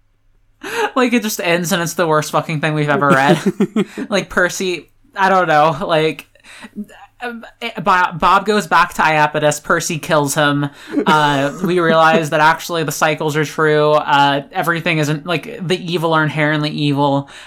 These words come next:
Speaker 1: Uh, the good are inherently good. We, it reveals that Percy is actually a reincarnation of Odysseus or something like that.
Speaker 2: <laughs>
Speaker 1: Uh, or of Perseus, maybe just directly.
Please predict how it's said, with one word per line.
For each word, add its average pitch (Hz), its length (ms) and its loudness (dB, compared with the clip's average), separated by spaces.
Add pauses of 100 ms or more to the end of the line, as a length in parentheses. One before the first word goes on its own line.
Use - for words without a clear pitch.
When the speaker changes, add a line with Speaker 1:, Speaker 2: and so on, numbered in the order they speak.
(120)
Speaker 1:
Uh, 156 220 2
the 143 80 -2
good 151 220 0
are 151 100 4
inherently 143 440 0
good. 139 520 0
We, 160 160 -4
it 165 260 -2
reveals 175 460 0
that 170 120 -4
Percy 165 340 -4
is 151 80 0
actually 143 360 0
a 151 60 0
reincarnation 151 680 -2
of 147 80 2
Odysseus 147 640 0
or - 60 0
something 151 300 -2
like 147 200 0
that. 147 320 2 (420)
Speaker 2:
<laughs> - 80 -12
Speaker 1:
Uh, 160 180 0
or 170 180 2
of 156 100 -6
Perseus, 147 520 -2
maybe 147 220 0
just 143 160 -4
directly. 143 580 -2